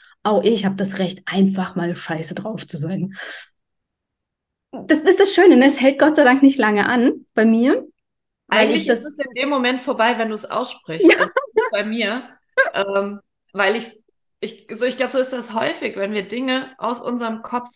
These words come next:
Speaker 2: einfach rauslassen, dann verlieren die auch so ein bisschen <laughs> ihre Macht über uns.
Speaker 1: Ihre Romantik.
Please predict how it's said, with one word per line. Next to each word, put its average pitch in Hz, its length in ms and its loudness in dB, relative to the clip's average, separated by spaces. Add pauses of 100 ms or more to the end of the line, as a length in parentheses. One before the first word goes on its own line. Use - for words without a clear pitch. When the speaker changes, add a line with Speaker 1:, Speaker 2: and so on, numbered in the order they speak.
(180)
Speaker 2:
einfach 190 480 -10
rauslassen, 196 680 -6
dann 190 140 -8
verlieren 202 360 -6
die 202 120 -4
auch 185 100 -6
so - 180 -14
ein 190 60 -12
bisschen 226 320 -2
<laughs> - 20 2
ihre 302 240 2
Macht 247 400 -2
über 175 280 0
uns. 220 240 -2 (1160)
Speaker 1:
Ihre 339 400 4
Romantik. 285 1000 4